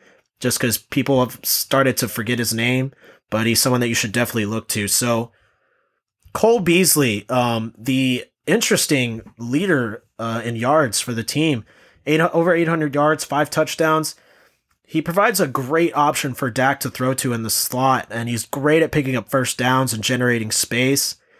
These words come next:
And, you know, he's just e-, exactly what the Cowboys want. They want high efficiency passes. They want to be able to run the ball, play action, and he's great at, at, great at, uh, picking up first downs in space. So, uh, you know, it,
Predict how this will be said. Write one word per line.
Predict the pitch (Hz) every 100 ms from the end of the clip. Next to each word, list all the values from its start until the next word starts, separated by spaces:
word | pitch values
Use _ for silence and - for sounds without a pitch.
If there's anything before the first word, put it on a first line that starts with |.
| _ _ _ -
And, | 110 110 110 110 120
you | 90 78 117
know, | 113
he's | 110 143 113 -
just | 123 120 -
e-, | -
exactly | 131 113 127 139 143
what | 139 131
the |
Cowboys | 123 127 120 110 -
want. | 107 120 107
They | 107
want | 113 110
high | 139 135
efficiency | - 139 135 - 120
passes. | - 120 117 127 120 107 -
They | 113
want | 110 113 110 104
to | 113
be | 113
able | 110
to |
run | 113 123
the | 127
ball, | 123 120
play | - 127
action, | 117 113 - 110 107 107
and | 107
he's | 107
great | - 120 120 113
at, | 107 -
at, | 104 -
great | - 120 120 _
at, | 104
uh, | 101 - _
picking | - 110 113
up | -
first | 110 98
downs | 107 104 92
in |
space. | 92 - 104 98 -
So, | - 98 95 _ _ _ - - - - - _ _ _ _ _
uh, | - 139 139 139
you | 147
know, | 151
it, | 151 147 147